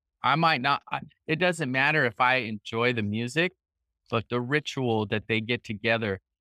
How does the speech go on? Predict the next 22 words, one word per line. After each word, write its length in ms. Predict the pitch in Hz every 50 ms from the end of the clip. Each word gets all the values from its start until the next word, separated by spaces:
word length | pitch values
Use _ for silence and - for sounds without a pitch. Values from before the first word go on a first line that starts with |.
| _ _ -
and 180 | - 110 107 113
they 100 | 117 113
come 240 | - - 135 127 120
together 400 | - 123 110 120 117 113 117 113
and 140 | 110 107
they 120 | 107 107 110
sing 360 | - - - 123 117 117 113
and 160 | 104 101 101
they 80 | 98 98
drink 300 | 90 - 110 110 104 -
together. 600 | - 113 98 - 98 98 98 95 95 98 90 - - _ _ -
And 260 | 110 110 107 107 107
I 100 | 110 113
love 280 | 120 131 139 143 143 135
the 100 | 135 120 - -
fact 260 | 131 120 127 - _ -
that 120 | 120 104 -
they 120 | 120 113 110
have 220 | 120 117 117 107 -
the 100 | 110 101
bird 380 | 95 - - 117 120 123 123 120
shows, 560 | - - 107 95 95 95 92 92 - - -